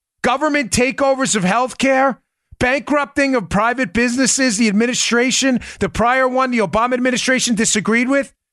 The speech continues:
And you want Robert's Rules of Order? Line up, fire! You are in the wrong war, brother and sister.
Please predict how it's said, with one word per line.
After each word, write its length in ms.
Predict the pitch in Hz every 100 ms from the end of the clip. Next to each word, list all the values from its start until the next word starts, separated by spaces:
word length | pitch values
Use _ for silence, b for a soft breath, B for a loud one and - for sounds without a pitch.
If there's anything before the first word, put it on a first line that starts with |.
| _ _ _ _
And 160 | 220 226
you 100 | 285
want 260 | 302 285
Robert's 420 | 214 247 262 254 208
Rules 300 | 247 262 214
of 100 | 214
Order? 380 | 262 302 277
Line 360 | 190 190 302 330
up, 340 | 349 381 381 _
fire! 840 | - 226 339 320 302 294 294 269
You 300 | 196 254 285
are 240 | 247 196
in 260 | 190 226 214
the 120 | 170
wrong 560 | 147 160 226 247 247 214
war, 320 | 233 247 208
brother 480 | 147 160 160 151 - _ _ _ -
and 280 | 180 233 180
sister. 540 | - 208 - - 85